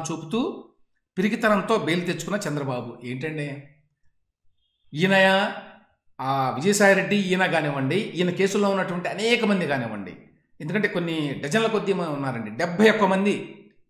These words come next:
సహనిందితులు ఉన్నారు జగన్మోహన్ రెడ్డితోటి, విజయ-, విజయసాయి రెడ్డితోటి. వాళ్ళందరూ రకరకాల కారణాలతోటి, వాళ్ళ వయసును బట్టి మరి అనారోగ్య కారణాలు కావచ్చు, ఆపరేషన్ చేయించుకోవాలని కావచ్చు, ఇంట్లో భార్య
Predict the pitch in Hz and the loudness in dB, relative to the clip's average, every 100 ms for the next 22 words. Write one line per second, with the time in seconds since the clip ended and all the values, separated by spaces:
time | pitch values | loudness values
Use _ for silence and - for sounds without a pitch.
0 | - - 170 208 202 185 175 147 135 120 | -12 -4 2 4 4 2 -2 -2 -2 -2
1 | 123 156 156 147 127 139 135 135 123 143 | -4 -4 -2 -2 -4 -6 -6 -6 -8 -10
2 | 123 120 113 123 117 104 101 101 92 78 | -10 -10 -8 -6 -6 -6 -8 -12 -14 -16
3 | - - _ - 127 139 180 233 262 143 | -20 -20 _ -6 -4 -2 0 0 0 -2
4 | 147 131 131 123 127 170 151 156 208 147 | -2 -4 -4 -4 -4 -2 -4 -6 -6 -6
5 | 110 139 175 147 135 202 254 - - _ | -6 -6 -4 -4 -4 -6 -8 -14 -20 _
6 | _ _ 147 135 120 143 143 131 139 127 | _ _ -10 -6 -2 0 0 -2 -4 -4
7 | 127 113 117 151 170 208 87 - 120 143 | -4 -6 -6 -6 -4 -6 -8 -8 -8 -6
8 | 139 131 123 - 120 120 135 165 - 196 | -6 -4 -6 -6 -6 -6 -6 -6 -4 -6
9 | 131 131 143 123 123 127 135 127 127 | -6 -8 -6 -4 -4 -2 -2 -4 -6